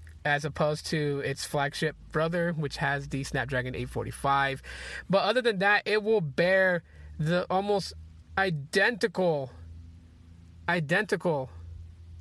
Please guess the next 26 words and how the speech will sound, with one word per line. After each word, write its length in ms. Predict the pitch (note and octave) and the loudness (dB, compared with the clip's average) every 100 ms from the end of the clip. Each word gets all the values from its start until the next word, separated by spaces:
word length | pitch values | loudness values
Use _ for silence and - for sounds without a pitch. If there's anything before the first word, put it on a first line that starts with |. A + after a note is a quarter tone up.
| - | -2
either 280 | E3 D#3+ D3 | 0 2 0
hardware 580 | - F#3+ G#3+ G#3+ A3+ A3 | 2 2 2 4 2 2
or 100 | E3+ | -2
specs 520 | - F#3+ D#3+ - - - | -2 0 0 -2 -10 -14
from 300 | - E3+ D#3+ | -4 -2 0
the 80 | D3+ | -2
Pixel 360 | D#3+ C#3+ D#3 | -4 -4 -4
three. 340 | - D3+ C3 B2+ - - - - - | -2 -2 -4 -8 -20 -20 -18 -16 -10
So 240 | - F#3+ F#3 | 2 4 6
they're 220 | G3 G3 | 6 4
assuming 580 | F3+ B3+ C4 A#3+ F#3+ G3 | 4 2 4 2 0 2
maybe, 580 | A3 A#3 A3+ A#3 A3+ | 4 4 2 2 2
maybe 600 | E3 E3+ F3+ F#3+ G3+ G3+ - | 0 0 0 0 -2 -2 0
a 400 | F#3 F#3 F3+ E3+ | 2 2 0 -4
less 760 | - D#3 D#3 D#3 E3+ F3 - - - - - | -6 -4 0 2 0 0 -8 -14 -20 -14 0
powerful 480 | D#3+ D#3+ D#3+ D#3 | 2 2 0 -2
camera 320 | D3+ D3+ D3+ D#3+ | 0 0 0 -2
sensor, 560 | D#3 D3+ - D#3+ D#3+ - - - - - - - | -2 -2 -2 -2 -2 -8 -20 -20 -20 -20 -20 -8
but 260 | D3+ E3+ E3+ | 0 2 2
other 280 | - F3+ F#3 | 2 0 2
people 240 | G3 F3+ | 0 2
are 80 | F3+ | 2
believing 380 | E3+ E3 F3 E3+ | 2 0 0 0
that 120 | D#3+ | 0
because 380 | D3+ - F#3 D#3+ | -2 0 0 0
Pixel, 640 | - G#3 - A3+ A3+ A3+ | -2 -2 2 2 2 0